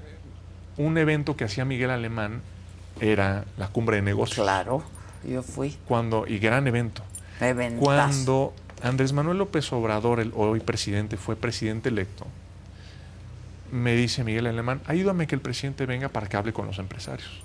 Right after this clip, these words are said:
Speaker 1: Por supuesto. Genero esta, este diálogo, él acepta. Y pues yo coordiné, porque ahí en ese entonces yo la fungía de, de avanzada. Ahí con Daniel Asaf, que era el único, pues era el presidente electo.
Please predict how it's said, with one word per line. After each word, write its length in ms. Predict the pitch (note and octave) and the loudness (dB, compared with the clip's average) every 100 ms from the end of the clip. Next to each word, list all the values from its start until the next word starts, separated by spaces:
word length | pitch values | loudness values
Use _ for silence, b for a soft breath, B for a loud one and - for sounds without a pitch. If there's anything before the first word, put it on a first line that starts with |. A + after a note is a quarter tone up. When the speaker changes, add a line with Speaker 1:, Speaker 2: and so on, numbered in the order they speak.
| - - - | -18 -18 -10
Speaker 1:
Por 140 | A2+ - | -8 -6
supuesto. 480 | C3 - G3+ - - - B B B - - - | -6 -4 -6 -6 -14 -16 B B B -16 -16 -12
Genero 460 | - A2+ B2 B2+ A#2+ | -4 0 2 2 0
esta, 380 | A2+ - A2+ G2+ - - - - | -2 -4 -6 -6 -12 -16 -16 -10
este 240 | G#2+ A2+ | -4 0
diálogo, 480 | B2+ D3+ D3 D3 E3 F3+ - - | 4 4 2 -2 -8 -12 -14 -4
él 160 | G#2 | -2
acepta. 500 | A#2+ - D3+ - D#3 - - - B B B B B B B - - - - | 0 0 -2 -2 -10 -10 -16 -18 B B B B B B B -18 -18 -16 -2
Y 100 | - | 4
pues 140 | C#3 | 6
yo 120 | C3+ | 6
coordiné, 400 | C#3+ D#3+ C3+ C3+ | 4 4 4 4
porque 260 | D3 C3 A#2+ | 2 2 4
ahí 200 | B2 C#3 | 4 4
en 80 | C#3+ | 2
ese 140 | C#3+ | 0
entonces 500 | C#3+ C3 C3+ D3+ - - - | 0 0 2 0 -2 -8 -6
yo 220 | C#3+ B2+ | 2 4
la 160 | C#3 C#3+ - - - | 6 4 -2 -16 -8
fungía 340 | - A#2 C3+ C3 | -2 2 4 6
de, 140 | C3 | 6
de 100 | A2 | 6
avanzada. 680 | A2 A2 A2+ D3 F3 B2+ - B B B B B | 6 4 4 4 4 4 0 B B B B B
Ahí 160 | - A#2+ | 0 2
con 180 | D3 C3 | 4 2
Daniel 280 | A#2 B2+ | 4 4
Asaf, 260 | B2+ A#2+ B2 | 4 2 0
que 100 | - | 2
era 80 | B2 | 4
el 100 | B2+ | 4
único, 260 | E3 C#3+ - | 2 -2 -6
pues 100 | A#2+ | -6
era 60 | |
el 40 | B2+ | -4
presidente 380 | A2 B2 B2 | -4 -4 -4
electo. 260 | C#3 G#3 - | -6 -6 -10